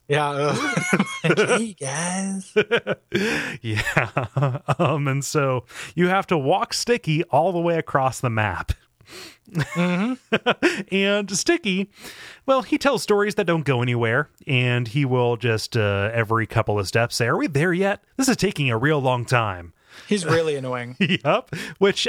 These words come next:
Speaker 2: I can underst-, like, the, it's intentional. They designed him to be that way, and boy, did they succeed. <laughs> I don't
Speaker 1: Mm-hmm.
Speaker 2: know if you can fast travel with him or not.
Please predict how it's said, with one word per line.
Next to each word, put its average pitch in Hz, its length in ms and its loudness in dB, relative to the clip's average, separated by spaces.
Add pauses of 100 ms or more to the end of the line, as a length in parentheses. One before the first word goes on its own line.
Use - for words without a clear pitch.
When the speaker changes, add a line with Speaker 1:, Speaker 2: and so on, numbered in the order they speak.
(100)
Speaker 2:
I 254 160 4
can 226 320 0
underst-, 190 460 0
like, 143 240 0
the, 120 360 -2
it's - 140 -4
intentional. 123 640 2
They 113 220 2
designed 110 540 0
him 123 140 0
to 120 80 2
be 151 140 0
that 92 200 -2
way, 95 240 0 (300)
and 104 200 0
boy, 113 240 2
did 117 140 -2
they 123 140 2
succeed. 117 480 -4 (800)
<laughs> - 20 -20
I 170 400 0
don't 165 60 0 (120)
Speaker 1:
Mm-hmm. 196 40 0
Speaker 2:
know 185 160 2
if 156 80 -2
you 165 100 -2
can 135 140 0
fast 117 320 0
travel 147 300 0
with 156 180 -4
him 170 180 0
or 180 100 0
not. 175 320 -2